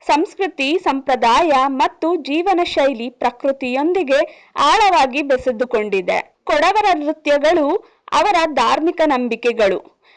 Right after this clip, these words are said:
ವೀರತೆ ಮತ್ತು ಸಮುದಾಯ ಭಾವನೆಯನ್ನು ಪ್ರತಿಬಿಂಬಿಸುವ ಪ್ರಮುಖ ಆಚರಣೆಗಳಾಗಿವೆ. ಹಬ್ಬಗಳು, ಮದುವೆಗಳು,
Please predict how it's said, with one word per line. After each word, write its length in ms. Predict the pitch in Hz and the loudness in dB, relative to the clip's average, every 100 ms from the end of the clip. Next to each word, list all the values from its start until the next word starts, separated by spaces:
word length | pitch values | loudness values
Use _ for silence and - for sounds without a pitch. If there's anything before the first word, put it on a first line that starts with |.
| _ 285 | _ -4
ವೀರತೆ 760 | 330 440 427 427 254 302 - | 0 2 0 0 0 0 -4
ಮತ್ತು 420 | 285 330 - 311 403 | -4 -4 -2 -4 -4
ಸಮುದಾಯ 640 | - 269 262 330 359 349 330 | 0 0 2 2 4 4 2
ಭಾವನೆಯನ್ನು 840 | 220 240 247 247 247 262 330 320 | 2 2 4 2 0 0 0 0
ಪ್ರತಿಬಿಂಬಿಸುವ 840 | 359 302 302 262 254 233 240 311 330 254 381 _ _ | 0 -2 -2 -2 -2 -2 -4 -2 2 0 -2 _ _
ಪ್ರಮುಖ 340 | 330 302 415 403 294 | 0 2 2 0 2
ಆಚರಣೆಗಳಾಗಿವೆ. 1000 | 247 247 254 226 247 254 226 202 196 196 - - _ | 0 0 -2 0 -2 2 2 2 -2 -2 -4 -4 _
ಹಬ್ಬಗಳು, 720 | - 294 339 427 370 254 262 | -2 -2 2 0 2 0 -2
ಮದುವೆಗಳು, 960 | 392 359 262 247 370 302 233 226 302 | -4 0 0 2 0 0 0 0 -4